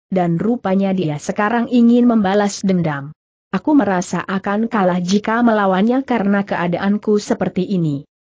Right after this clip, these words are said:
Mutiara naga ikut memandang ke atas pohon, karena ia menyangka pamannya sedang mencari sesuatu di atas pohon. Tetapi pamannya segera berkata kepadanya,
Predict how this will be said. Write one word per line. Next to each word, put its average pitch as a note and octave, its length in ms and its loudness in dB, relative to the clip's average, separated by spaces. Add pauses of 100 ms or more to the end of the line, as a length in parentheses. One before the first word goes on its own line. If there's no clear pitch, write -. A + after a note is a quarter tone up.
(260)
Mutiara A#3 560 2
naga B3 480 0
ikut C4+ 400 0
memandang G3 640 2
ke - 160 -4
atas F#3+ 320 -6
pohon, F3+ 960 -4 (340)
karena A#3+ 400 2
ia A#3 320 2
menyangka G#3+ 640 0
pamannya G#3 560 0
sedang F3+ 320 0
mencari F3+ 560 -2
sesuatu A3+ 640 -2
di G#3 80 0
atas F3 420 -6
pohon. E3+ 540 -2 (480)
Tetapi A3+ 640 -2
pamannya G#3 560 0
segera A#3 420 0
berkata G3+ 560 -2
kepadanya, E3+ 720 -2